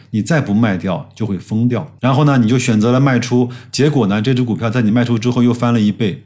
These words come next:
你懊悔。可是你为什么懊悔呢？那翻倍的利润是属于财富承受力，是你一倍的人呢。而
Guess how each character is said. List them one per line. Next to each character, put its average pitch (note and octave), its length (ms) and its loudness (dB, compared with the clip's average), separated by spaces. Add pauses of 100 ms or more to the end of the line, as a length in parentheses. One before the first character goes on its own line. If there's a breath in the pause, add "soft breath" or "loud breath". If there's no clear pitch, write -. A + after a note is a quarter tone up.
(120)
你 A#2 120 -2
懊 B2 200 0
悔。 F#2 260 -6 (180 loud breath)
可 - 140 -4
是 E3 120 0
你 D3 140 4
为 E3+ 180 2
什 A#2 160 -2
么 G#2+ 80 -2
懊 A2 220 -2
悔 F#2+ 200 -6
呢？ F2 180 -8 (240 soft breath)
那 C#3 100 2
翻 D3+ 260 2
倍 D3+ 80 2
的 B2+ 140 2
利 A#2+ 120 2
润 A2 220 0
是 A2 120 -10
属 F#2 180 -8
于 F#2 100 -4
财 - 240 -10
富 A2+ 160 -6
承 G2 220 -6
受 A#2+ 160 -2
力， A#2 260 2 (160 loud breath)
是 - 160 -2
你 G2 240 2
一 A2 60 0
倍 F3+ 240 0
的 C3+ 100 2
人 G2 220 0
呢。 G#2 220 -4 (100)
而 D#3 340 0